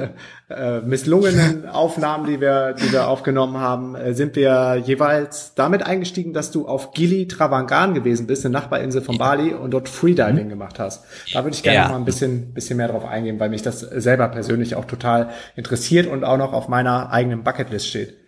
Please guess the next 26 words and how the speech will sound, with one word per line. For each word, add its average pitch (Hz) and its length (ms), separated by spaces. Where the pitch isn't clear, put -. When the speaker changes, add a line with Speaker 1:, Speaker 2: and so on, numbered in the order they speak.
Speaker 2:
Nice. - 400
Also, 117 340
ja, 139 300
wir 113 120
haben 180 180
ja 170 40
schon 147 180
ein 127 120
paar 143 220
Mal 151 100
darüber 139 180
gesprochen, 170 680
<laughs> 165 320
Markus. 123 460
<laughs> 131 480
Aber - 80
das 160 120
schmälert 190 920
die, 123 340
äh, 117 520
die 113 180
Begeisterung 123 520
für 107 80
das 107 140
Thema 98 220
nicht. 117 440